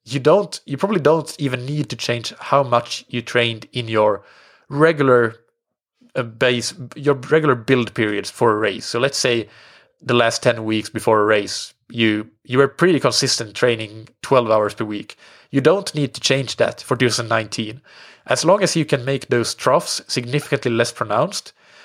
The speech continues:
that will probably be enough to make sure that you can get those point five to one hour per week in additional training time in two thousand nineteen.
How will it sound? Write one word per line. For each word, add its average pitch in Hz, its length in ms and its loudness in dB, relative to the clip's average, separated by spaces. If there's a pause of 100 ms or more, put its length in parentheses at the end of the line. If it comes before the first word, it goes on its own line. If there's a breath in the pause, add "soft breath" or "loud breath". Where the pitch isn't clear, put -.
(340 soft breath)
that 143 200 2
will 151 120 0
probably 143 280 2
be 127 220 -2
enough 117 460 0
to 123 120 -4
make 113 180 -2
sure 117 220 0
that 107 120 -6
you 113 60 -8
can 110 160 -8
get 113 280 0
those 107 380 0 (440 soft breath)
point 131 220 0
five 117 440 0
to 117 120 -6
one 110 240 2
hour 104 240 2
per 107 140 -2
week 107 460 -6 (460)
in 165 180 0
additional 123 340 2
training 110 320 -4
time 101 340 -2
in 120 140 -8
two 113 160 0
thousand 110 200 -4
nineteen. 104 420 -4